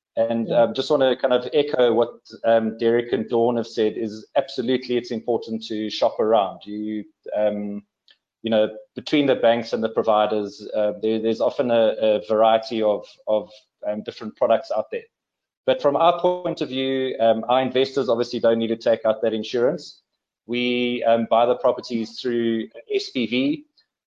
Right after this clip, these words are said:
Speaker 1: Um, we, we do a thirty percent loan to value, so it's largely cash driven. But we are taking out mortgages on the thirty percent,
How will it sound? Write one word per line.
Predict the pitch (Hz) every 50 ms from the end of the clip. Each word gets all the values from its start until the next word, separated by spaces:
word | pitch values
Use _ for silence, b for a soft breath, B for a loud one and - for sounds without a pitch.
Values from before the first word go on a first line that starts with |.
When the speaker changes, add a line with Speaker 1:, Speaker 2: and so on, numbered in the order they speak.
| - 113
Speaker 1:
Um, | 110 110 110 110 110 110 110 110 110 - _
we, | - 110 113 113 110 110 113 113 110
we | 113 113
do | 110 110 123 120 120 120
a | 117
thirty | 120 - 160 147 143 135
percent | - 127 - - 139 131 123 -
loan | 113 117 117 120 117
to | - 117
value, | 101 110 107 110 110 123 139 151
so | 147 - 110 110 107 104
it's | - - - -
largely | 107 110 120 113 - 127 127 110
cash | - - - 127 120 117 - - - -
driven. | - 113 104 123 127 160 190 - _ _ _ _ _ _ _ _
But | - 120 -
we | 123 123 127
are | 127 143 151
taking | 147 - 147 143 147 - 135
out | 135 131 117 - 110
mortgages | 117 120 123 120 117 110 120 113 104
on | 117 113
the | 113 110
thirty | 110 110 123 120 120 117
percent, | - 117 113 - 123 120 135 175 -